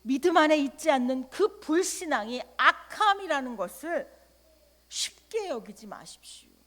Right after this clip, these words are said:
무겁게 받아들이고 내가 지금 예수 그리스도를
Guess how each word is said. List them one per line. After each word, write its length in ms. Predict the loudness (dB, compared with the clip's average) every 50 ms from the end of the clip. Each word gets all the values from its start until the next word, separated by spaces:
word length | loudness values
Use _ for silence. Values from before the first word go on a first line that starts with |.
| _ _ _ _ _
무겁게 920 | -20 -16 -14 -14 -14 -14 _ _ _ _ -14 -12 -12 -12 -12 -16 -20 -20 _ _ _ _ _ _ _ _ _ _ _ _ _ _ _ _ _ -18
받아들이고 600 | -14 -10 -6 -6 -6 -6 -8 -12 -16 -16 -18 -20 _ -20 -20 -20 _
내가 280 | -12 -10 -10 -10 -10 -12
지금 500 | -12 -14 -18 -16 -16 -18 -18 -18 -20 _ _ _ _ -12
예수 240 | -12 -12 -12 -16
그리스도를 720 | -16 -16 -18 -18 -18 _ -20 -20 -18 -18 -18 -20 -20 -20